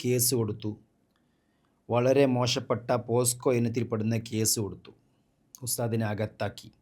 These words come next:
അവിടെ പറയുന്നുണ്ട്, ഉസ്താദിൻ്റെ വീട്ടിൽ വളരെ പ്രധാനപ്പെട്ട ഒരു ചടങ്ങ് നടക്കുമ്പോൾ ഉസ്താദിൻ്റെ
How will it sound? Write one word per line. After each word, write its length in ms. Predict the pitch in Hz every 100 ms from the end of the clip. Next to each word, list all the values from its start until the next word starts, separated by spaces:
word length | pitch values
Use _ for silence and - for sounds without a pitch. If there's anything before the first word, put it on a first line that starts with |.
| _ _ _ _ _ _ _ _ -
അവിടെ 200 | 131 139 135
പറയുന്നുണ്ട്, 560 | 127 139 127 110 107 110 - _
ഉസ്താദിൻ്റെ 600 | 117 - 139 139 143 139 123
വീട്ടിൽ 320 | 117 117 123 117 123 - - 113
വളരെ 280 | 123 139 131
പ്രധാനപ്പെട്ട 500 | 117 120 131 123 123 117
ഒരു 60 | 113
ചടങ്ങ് 280 | 104 113 117
നടക്കുമ്പോൾ 480 | 101 101 98 92 85 - _ _ _ _ _ _ _ _ -
ഉസ്താദിൻ്റെ 520 | 120 123 120 110